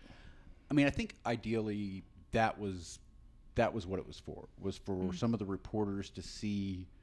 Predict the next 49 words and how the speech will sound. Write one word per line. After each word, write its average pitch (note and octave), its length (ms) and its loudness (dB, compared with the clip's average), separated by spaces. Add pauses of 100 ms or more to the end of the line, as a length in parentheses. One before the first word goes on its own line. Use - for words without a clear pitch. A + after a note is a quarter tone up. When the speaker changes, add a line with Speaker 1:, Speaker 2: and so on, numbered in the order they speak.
(140)
Speaker 1:
an G#2 140 -2
M A2+ 140 2
L A2 140 2
S G2+ 120 2
stadium G2 420 0
in F2+ 80 -2
action F#2 560 -2 (580)
that F2+ 280 2 (300)
maybe A2 220 0
they've G2 180 -2
never G2 180 -2
been G2 240 -2
to A2 140 0
an G#2 80 2
M G#2 100 2
L G#2 120 2
S G2+ 120 0
game, G#2 460 0
and G3+ 140 0
to F#3 60 0
Speaker 2:
Mm-hmm. E3+ 100 -2
Speaker 1:
see A2+ 180 0
a G#2 40 2
supporters G#2+ 520 -2
group. G#2+ 280 -2 (800)
Um, F#2 340 -4
I A#2 80 2
wish B2+ 220 4
there C#3 140 2
would A#2+ 120 6
have G#2 120 0
been G#2+ 180 2
more G2+ 340 2
interaction F#2+ 520 -2
with E2 160 -8
us, G#2+ 440 0
talking G2+ 320 -2
to F2+ 100 -2
us F2+ 160 -4
about, E2+ 380 -6 (760)
you G2 80 -4
know, D#2 200 -4
here's A2 240 0
what G2 160 -2
we F2+ 100 -4
do E2 160 -8 (100)
different, A2+ 600 0
or, G#2 120 2
Speaker 2:
Right. F2+ 480 2